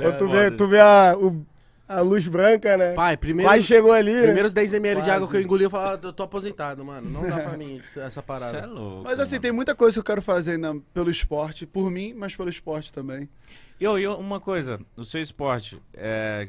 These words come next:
Speaker 3: os-, onda gigante, mas o cara, ele começa na ondinha, ele vai crescendo até chegar no seu nível ou
Speaker 2: Pô,
Speaker 3: é
Speaker 2: do nada
Speaker 3: vai?
Speaker 2: ele vai,
Speaker 3: É,
Speaker 2: "Vamos,
Speaker 3: não,
Speaker 2: onda
Speaker 3: vamos
Speaker 2: gigante."
Speaker 3: lá,
Speaker 1: Vai, vai.
Speaker 3: foda-se.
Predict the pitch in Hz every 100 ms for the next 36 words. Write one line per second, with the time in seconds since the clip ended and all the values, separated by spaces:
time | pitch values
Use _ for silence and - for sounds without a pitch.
0 | - 92 - - _ _ 104 131 139 147
1 | 135 120 98 - - - _ 131 143 151
2 | 156 147 143 139 135 127 123 120 120 113
3 | 110 143 139 131 120 117 120 117 113 131
4 | 135 127 143 151 165 143 143 131 131 127
5 | 143 214 254 233 220 208 202 185 175 165
6 | 208 185 185 202 202 190 175 160 185 233
7 | 247 320 311 269 277 311 294 277 240 254
8 | 277 254 214 170 -